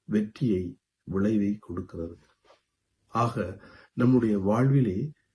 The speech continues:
இடுக்கமான வாயில் வழியாக நுழைகிற போதுதான் அதனுடைய பயனை பெற முடியும் என்பதை நாங்கள் பார்க்கின்றோம். ஆனால் இன்றைய அறிவியல் உலகம்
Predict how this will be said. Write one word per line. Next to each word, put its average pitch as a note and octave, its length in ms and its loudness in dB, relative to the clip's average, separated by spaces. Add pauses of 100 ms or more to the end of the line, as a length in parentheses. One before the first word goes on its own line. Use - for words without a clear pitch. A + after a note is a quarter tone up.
(160)
இடுக்கமான C3+ 880 4
வாயில் A#2+ 380 8
வழியாக C3 540 4
நுழைகிற C3 480 2
போதுதான் G#2 720 -2 (460)
அதனுடைய F#2 420 -6 (140)
பயனை A#2+ 440 0
பெற A#2 340 0
முடியும் C#3+ 560 6 (240)
என்பதை G#2+ 380 0
நாங்கள் G2+ 420 -4
பார்க்கின்றோம். E2+ 600 -12 (480)
ஆனால் G2+ 480 -6 (420)
இன்றைய A2 720 0 (420)
அறிவியல் A#2 720 4
உலகம் B2 600 0